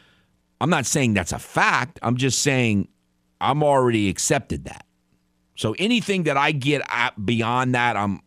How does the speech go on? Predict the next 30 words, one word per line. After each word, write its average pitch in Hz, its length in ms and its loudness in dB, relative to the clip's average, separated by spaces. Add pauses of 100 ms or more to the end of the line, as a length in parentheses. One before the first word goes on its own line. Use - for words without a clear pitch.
(340)
is, 87 200 -8
is 78 200 -8
lagniappe 92 520 -4
to 80 100 -8
me, 67 260 -12 (220)
as 85 120 -6
long 98 220 0
as 87 120 -4
he 95 120 -2
wants 92 420 -2
to 92 80 -4
be 92 160 -2
there 87 220 -2
and 87 80 -4
he 82 60 -4
plays 87 340 -6
hard 87 380 -4
and 78 100 -10
all 69 140 -12
that 71 200 -12
stuff. - 260 -20 (1000)
Uh, 82 240 -4
and 90 100 0
they 101 120 2
can 92 180 -2
effectively 85 580 -4
utilize 85 640 -2
him, 85 120 -6
and 80 120 -6
they've, 78 320 -10